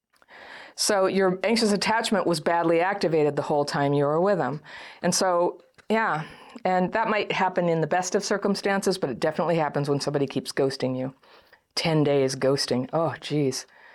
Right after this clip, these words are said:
That's not cool. So then, um, so then you s-, you said that we should terminate the connection, and you felt because he wasn't interested. And so I will just say right here, I'm gonna nitpick here,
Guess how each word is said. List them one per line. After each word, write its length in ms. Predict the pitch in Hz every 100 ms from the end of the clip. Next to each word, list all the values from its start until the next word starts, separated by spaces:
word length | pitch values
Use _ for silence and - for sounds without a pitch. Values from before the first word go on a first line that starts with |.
| - - -
That's 240 | 180 -
not 220 | 165 -
cool. 400 | - 160 131 131 _ - - -
So 180 | - 214
then, 380 | 208 214 208 -
um, 520 | 180 165 147 151 - _ _ -
so 260 | 170 - 196
then 340 | 196 196 202 -
you 220 | 185 208
s-, 240 | 202 -
you 180 | 185 202
said 380 | 196 208 185 175
that 220 | 165 -
we 100 | 165
should 180 | 170 170
terminate 440 | - 160 151 143 -
the 60 |
connection, 760 | - 175 185 - 185 180 175 - _ _ -
and 140 | 151
you 60 | 147
felt 320 | - 156 -
because 640 | 143 143 190 180 151 147
he 120 | - 151
wasn't 340 | 147 143 -
interested. 680 | 190 - 135 131 - 131 - - - - -
And 160 | 190 190
so 400 | 233 202 196 185
I 100 | 185
will 140 | 247 233
just 220 | 214 -
say 340 | - 185 170
right 260 | 165 180 165
here, 380 | - 170 151 147
I'm 120 | 156
gonna 180 | 175 165
nitpick 480 | 160 165 - 165 156
here, 340 | 170 147 139